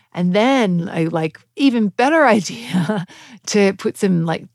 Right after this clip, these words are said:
this crispy chili oil on. It's this Chinese oil. It's got, like, crispy bits of chili and onion and I think, like, these little crunchy soybean things in it.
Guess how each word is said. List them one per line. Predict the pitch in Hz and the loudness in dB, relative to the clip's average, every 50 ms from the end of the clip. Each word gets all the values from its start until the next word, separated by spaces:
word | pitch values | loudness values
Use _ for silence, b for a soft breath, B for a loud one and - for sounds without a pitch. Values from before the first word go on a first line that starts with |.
| _ - | _ -10
this | 156 185 196 - | -8 -8 -8 -8
crispy | - - - 196 - - 208 | -8 -8 -8 -6 -4 -4 -4
chili | 190 - - 175 165 165 165 | -4 -4 -2 0 0 0 0
oil | - 185 196 196 202 202 | 0 0 0 0 0 0
on. | 220 233 | 0 0
It's | 240 220 175 - | -2 -2 -4 -8
this | 180 175 | -10 -10
Chinese | - - 175 165 160 160 160 156 165 | -8 -8 -6 -4 -4 -4 -4 -4 -2
oil. | 160 160 170 - - - | -2 -2 -2 -2 -2 -2
It's | - - 170 - - | -4 -6 -8 -8 -10
got, | - - 170 175 - | -8 -4 -4 -4 -4
like, | 175 170 165 - - _ | -4 -6 -6 -6 -10 _
crispy | - 196 190 - - 170 160 156 156 | -8 -6 -6 -6 -6 -6 -4 -4 -4
bits | - - 175 - - | -4 -6 -6 -8 -8
of | 165 - | -10 -8
chili | - - 165 165 160 156 156 156 - | -8 -6 -4 -2 -2 -2 -2 -2 -4
and | - 156 - | -4 -6 -6
onion | - 170 156 156 151 147 151 151 - | -6 -6 -4 -4 -4 -4 -4 -6 -8
and | - 170 160 147 147 147 - | -8 -8 -8 -8 -6 -8 -10
I | _ _ _ _ _ _ - 240 | _ _ _ _ _ _ -6 -4
think, | 277 - | -2 -2
like, | 311 269 202 | -2 -2 -2
these | 196 170 156 | -2 -2 -2
little | 170 160 160 | -2 -4 -4
crunchy | - - 170 165 - - - | -4 -6 -8 -8 -8 -10 -8
soybean | - 170 160 156 160 170 175 180 185 | -6 -4 -4 -4 -2 -4 -4 -2 -2
things | 190 202 214 214 196 | -2 -4 -4 -4 -4
in | 220 220 | -2 -2
it. | 277 311 294 254 | -2 -4 -4 -8